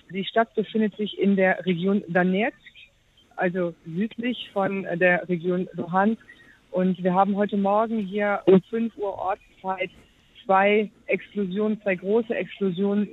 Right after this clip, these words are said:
gehört und dann nochmal um die Mittagszeit mindestens eine kleine. Ähm, wir haben keine Truppen hier in der Stadt gesehen.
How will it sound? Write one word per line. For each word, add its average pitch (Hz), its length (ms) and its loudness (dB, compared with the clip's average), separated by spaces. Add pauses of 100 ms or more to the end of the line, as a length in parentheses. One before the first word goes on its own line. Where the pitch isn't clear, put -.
gehört 196 580 0 (200)
und 180 160 -6
dann 190 100 4
nochmal 190 300 -2
um 185 160 -2
die 190 100 -2
Mittagszeit 190 880 -2
mindestens 196 480 -2 (120)
eine 196 340 2
kleine. 208 680 -2 (680)
Ähm, 185 440 -2 (140)
wir 190 120 0
haben 214 140 0
keine 226 300 -2
Truppen 262 380 -4
hier 240 240 0
in 220 100 -2
der 208 160 -2
Stadt 220 280 -2 (120)
gesehen. 233 640 -2